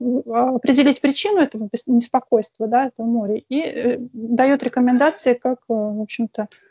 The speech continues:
м, утихомирить это море, да, то есть как его успокоить, чтобы оно, ну, да, все обитатели жили спокойно там внутри, да, и занимались своими делами. Если про книгу Даниэля Навара говорить, она как раз о том, как избегать, вот, э,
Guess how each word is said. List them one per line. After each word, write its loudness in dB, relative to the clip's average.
м, -2
утихомирить 2
это -8
море, -6
да, -6
то -12
есть -6
как -4
его 0
успокоить, 2
чтобы -6
оно, 0
ну, -4
да, 0
все 0
обитатели 2
жили 0
спокойно -4
там -8
внутри, -4
да, 0
и -2
занимались -2
своими 2
делами. 0
Если 4
про 4
книгу 2
Даниэля 4
Навара 2
говорить, -2
она -4
как -10
раз -2
о -6
том, -4
как -2
избегать, -4
вот, -8
э, -4